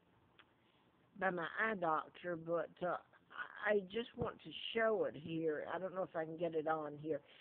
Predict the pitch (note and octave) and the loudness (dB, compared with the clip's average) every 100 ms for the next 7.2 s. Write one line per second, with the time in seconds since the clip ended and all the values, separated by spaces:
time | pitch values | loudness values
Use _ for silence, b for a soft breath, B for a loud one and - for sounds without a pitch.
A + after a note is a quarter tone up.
0 | B - G#3+ C4+ - G#4+ - B3 A3+ A3 | B 0 4 4 2 -4 2 2 2 2
1 | G#3+ - F#3 F3+ G3 C#3 - G3 G3 F#3+ | 0 0 -2 0 0 -2 0 2 4 2
2 | - F#3 D#3 E3+ - A#3 A3+ A3+ G3+ F3+ | 2 -2 -2 -6 0 4 6 4 4 2
3 | F3 F#3 F3+ F3 - G#3 - G#3 G3+ G3+ | 2 0 0 -4 -2 0 2 4 2 2
4 | F#3 F3+ F3+ G3+ A3 B3+ G#3+ F#3 F3+ - | 0 0 4 6 8 8 8 4 0 -10
5 | - B B B B - G3 F#3 G3+ G#3 | -14 B B B B 4 4 6 6 6
6 | G3+ F#3 - A3+ A3 B3 G#3 D#3+ D#3 F3+ | 6 2 -2 2 4 4 4 4 6 4
7 | G3 F#3+ | 2 2